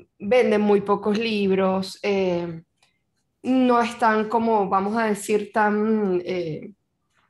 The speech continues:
a la vista como los narradores o los periodistas. Eh, veo como en la poesía un al-, un análogo de lo que usted está buscando en lo-, en, en los artistas para que no se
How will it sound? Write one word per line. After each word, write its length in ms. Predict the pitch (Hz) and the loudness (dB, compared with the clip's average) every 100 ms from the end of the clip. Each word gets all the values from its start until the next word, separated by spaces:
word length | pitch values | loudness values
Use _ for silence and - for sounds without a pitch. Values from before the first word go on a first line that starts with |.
| _ - _ - | _ -20 _ 2
a 80 | |
la 120 | 208 196 | 4 4
vista 400 | 202 185 208 202 | 2 0 -2 -2
como 440 | 208 190 185 175 | 0 2 2 2
los 180 | 175 175 | 0 0
narradores 840 | 190 175 170 196 220 208 185 175 | 0 0 0 2 2 2 0 -2
o 40 | 175 | -4
los 160 | 165 | -6
periodistas. 1120 | - 185 175 180 214 214 208 - 196 190 196 - _ _ _ _ | -6 -6 -2 -2 0 -2 -4 -6 -4 -4 -8 -16 _ _ _ _
Eh, 600 | - 202 190 185 180 180 185 - _ _ _ _ _ _ _ _ _ _ _ | -2 0 2 0 0 -2 -4 -12 _ _ _ _ _ _ _ _ _ _ _
veo 320 | 190 220 220 | -2 0 0
como 200 | 220 254 | 2 2
en 100 | 262 233 | 4 2
la 160 | 226 | 2
poesía 880 | 220 202 196 - 262 262 233 226 - | 0 0 0 -4 -2 2 2 2 0
un 160 | 240 220 | 0 0
al-, 360 | 220 226 247 247 | 0 -2 -4 -2
un 160 | 226 220 | 0 0
análogo 720 | 233 247 247 240 226 220 240 | 0 2 2 2 2 2 0
de 100 | 226 | 0
lo 140 | 214 214 | -2 -2
que 60 | |
usted 200 | 208 - | -6 -6
está 180 | 208 233 | -4 0
buscando 540 | 233 247 247 254 226 202 | 0 0 0 0 0 -2
en 80 | 202 | -2
lo-, 160 | 196 - | -4 -2
en, 300 | 202 196 - | -2 -2 -2
en 140 | 202 190 | -2 0
los 120 | 180 | 0
artistas 540 | 185 185 226 - 202 - | -2 -2 -4 -4 -6 -2
para 200 | 208 196 | 0 0
que 80 | 190 | 0
no 160 | 185 | 0
se 420 | 180 226 214 202 | 0 0 0 -2